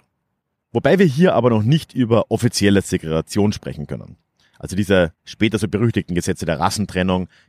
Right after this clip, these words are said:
diese Jim Crow Laws, das ist das hier noch nicht. Hier haben wir es mit den sogenannten Black Codes zu tun,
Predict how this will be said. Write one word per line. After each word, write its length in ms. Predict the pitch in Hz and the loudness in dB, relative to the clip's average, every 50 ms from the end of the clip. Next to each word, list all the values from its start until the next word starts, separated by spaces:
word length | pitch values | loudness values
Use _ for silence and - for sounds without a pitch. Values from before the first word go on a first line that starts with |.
| - | -12
diese 140 | - 80 82 - | -10 -8 -8 -6
Jim 220 | - - 110 104 | -4 -4 -4 -4
Crow 260 | - - 95 92 101 | -2 0 2 2 4
Laws, 340 | 98 92 87 87 92 - - - - - - _ - - | 4 4 4 4 2 0 -2 -8 -20 -20 -20 _ -10 -4
das 180 | - 131 160 156 | -4 -2 -2 -2
ist 120 | 175 - | -2 0
das 100 | 135 127 | -2 -2
hier 120 | - 151 135 | 0 -2 -2
noch 120 | 120 92 | -2 -2
nicht. 400 | 101 117 98 80 - - - - _ - - - _ _ | 0 -2 -2 -2 -4 -8 -20 -20 _ -20 -20 -20 _ _
Hier 260 | - - 208 208 190 | 0 2 2 2 2
haben 160 | 175 165 160 | 0 0 0
wir 40 | 151 | 0
es 60 | 135 | 0
mit 100 | 135 127 | 0 -2
den 80 | 117 107 | -2 -2
sogenannten 460 | - 139 123 120 104 98 - 98 90 | -2 -2 0 0 -2 -2 -4 -6 -4
Black 360 | - 113 117 123 - - - | 0 2 2 2 0 -2 -6
Codes 340 | - - 85 76 73 - - | -4 -4 -4 -4 -4 -8 -10
zu 120 | - 87 | -10 -8
tun, 300 | - - 87 90 117 143 | -6 -4 -4 -4 -4 -6